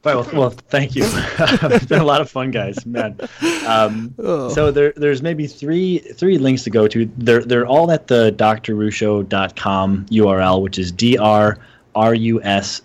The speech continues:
Speaker 1: C I O dot com. And then if you do slash get help, that's if you're someone who would be looking to become a patient of the clinic.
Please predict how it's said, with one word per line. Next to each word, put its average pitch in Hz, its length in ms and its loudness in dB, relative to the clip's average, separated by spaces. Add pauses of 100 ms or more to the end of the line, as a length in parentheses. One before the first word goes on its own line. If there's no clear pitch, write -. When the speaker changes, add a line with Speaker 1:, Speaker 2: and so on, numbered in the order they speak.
Speaker 1:
C - 400 -4
I 104 300 0
O 92 300 -4
dot 90 280 -4
com. 92 400 -2
And 101 120 2
then 117 100 6
if 110 100 2
you 113 80 0
do 107 180 4
slash 120 680 0 (260)
get 123 240 0
help, 131 400 -2 (460)
that's 139 260 0
if 147 100 -6
you're 139 120 -2
someone 123 420 -2
who 110 460 0
would 107 320 2
be 107 100 0
looking 113 320 0
to 107 320 0
become 104 260 0
a 101 40 0
patient 104 320 0
of 98 80 -2
the 101 60 -4
clinic. 110 380 0